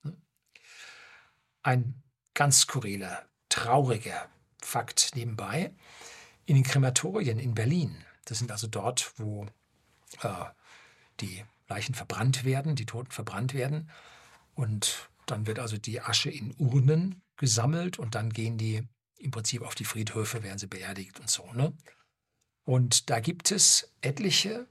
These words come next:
Bereiche, die so überlastet sind, dass dort Urnen seit zwanzig einundzwanzig stehen und für die wurden keine Sterbeurkunden ausgestellt,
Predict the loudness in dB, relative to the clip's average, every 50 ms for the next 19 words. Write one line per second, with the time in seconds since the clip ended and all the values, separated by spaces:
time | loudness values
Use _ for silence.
0 | _ -4 -4 -2 -2 -2 -4 -2 -2 2 4 4 4 2 -2 -4 -10 _ _ _
1 | _ _ _ -20 -20 -20 -20 _ _ 2 4 6 6 6 6 6 6 4 2 2
2 | 2 2 2 2 0 0 0 0 0 0 2 2 4 4 2 0 0 2 4 4
3 | 4 2 -2 _ _ _ -20 -20 _ _ -20 _ _ _ _ _ _ _ _ -20
4 | -16 -8 -4 2 2 2 2 2 0 -2 -2 -4 -6 -2 2 4 4 4 4 2
5 | 2 2 4 2 2 4 4 2 4 4 0 0 2 0 0 0 -2 -6 -2 0
6 | 0 2 2 2 4 4 4 2 2 -2 -2 -2 -2 0 2 0 0 0 -2 -4
7 | -2 -2 -2 -4 -6 -8 _ _ _ _ _ _ _ _ -20 -20 -20 -20 -20 _
8 | 0 2 2 4 2 0 0 0 0 2 2 4 4 4 4 4 2 0 0 0
9 | 0 0 0 -2 -4 -4 -4 -4 -6 -4 -4 -4 -4 -4 -6 -6 -8 -6 -6 -8
10 | -8 -4 -4 -4 -4 -2 -4 -4 -4 -4 -12 -10 -2 -2 -2 -2 -2